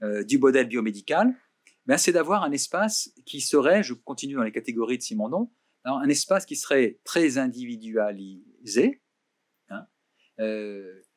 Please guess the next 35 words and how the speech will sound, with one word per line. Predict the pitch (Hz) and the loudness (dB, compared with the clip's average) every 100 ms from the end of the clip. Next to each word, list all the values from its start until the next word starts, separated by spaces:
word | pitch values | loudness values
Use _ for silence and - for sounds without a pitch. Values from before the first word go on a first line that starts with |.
| _ _ | _ _
et | 110 98 | -8 -6
en | |
fait, | - 139 135 | 0 0 2
euh, | 104 101 95 85 | 2 0 -6 -12
très | - 147 131 | -2 0 0
individualisé | 117 113 107 107 117 | -2 -2 -4 -2 -4
parce | 107 | -6
qu'effectivement, | - - - 101 165 220 | -10 -20 -12 -4 -4 -4
on | |
va | 104 | -6
prendre | 95 - 95 | -8 -8 -8
en | 98 | -8
charge, | - 117 120 95 | -4 -4 -4 -12
euh, | 85 80 _ _ _ _ | -14 -18 _ _ _ _
telle | - 113 | -2 0
pathologie | 110 110 104 101 101 113 | -2 -4 -8 -8 -12 -12
en | 95 | -14
fonction, | - 98 - 107 101 | -14 -14 -10 -10 -12
euh, | 90 87 | -16 -16
de | 98 | -12
tel | - 110 | -4 -2
secteur | 98 104 - 110 110 104 | -4 -12 -6 -4 -4 -6
ou | 92 - | -10 -6
tel, | 104 95 | -6 -6
euh, | 82 82 - _ _ _ - | -12 -20 -20 _ _ _ -18
euh, | 87 82 82 76 | -16 -16 -18 -8
tel | 117 | -2
étage | 107 - 110 | -2 0 -2
dans | 101 | -2
lequel | - 98 | -10 -12
on | |
se | - | -8
trouve, | - 202 269 _ _ _ _ _ _ | 0 2 2 _ _ _ _ _ _
très | - 180 | 2 2
indi-, | 165 143 143 | 2 -2 -6